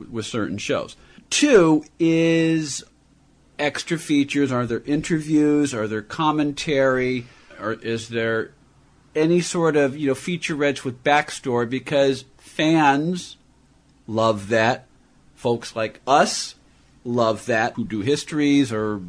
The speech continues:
the type of retrospectives that we do on the pro. Uh, to me, that's the real selling point of these sort of things. It's just,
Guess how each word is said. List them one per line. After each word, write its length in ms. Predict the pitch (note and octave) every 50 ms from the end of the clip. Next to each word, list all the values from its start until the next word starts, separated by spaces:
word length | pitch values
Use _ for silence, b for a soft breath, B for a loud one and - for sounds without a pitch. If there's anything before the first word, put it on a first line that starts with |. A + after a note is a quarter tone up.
| - - - -
the 80 | A2+
type 260 | - - B2 A#2+ A#2+ A#2
of 80 | A2
retrospectives 680 | A#2 A#2 A2 - A2+ - - A#2+ A2 G#2 - A2 G2+
that 120 | - A2 G#2
we 120 | G#2+ G#2+
do 220 | G#2 A2+ A2 G#2+ G#2
on 60 | G2+
the 60 | G2+
pro. 180 | G2 - C#3+ - B B B B B B -
Uh, 140 | - C#3 C3+ A#2+ A#2 - -
to 100 | - F#3+
me, 160 | F#3 G#3+ G#3
that's 320 | E3 C3+ E3+ F3+ F3 - -
the 120 | - F3+
real 200 | C#3+ B2+ B2+ B2+
selling 380 | - - E3+ E3 G#3 A3 G3 D#3+
point 260 | - A2+ G#2 G2 F#2+
of 60 | F2
these 180 | F#2 F#2+ F#2 -
sort 200 | A#2 G2+ F2+ F#2
of 60 | -
things. 300 | - A2+ F#2 G2 G#2+ A2+
It's 120 | A#2 A2
just, 200 | - C3+ B2 -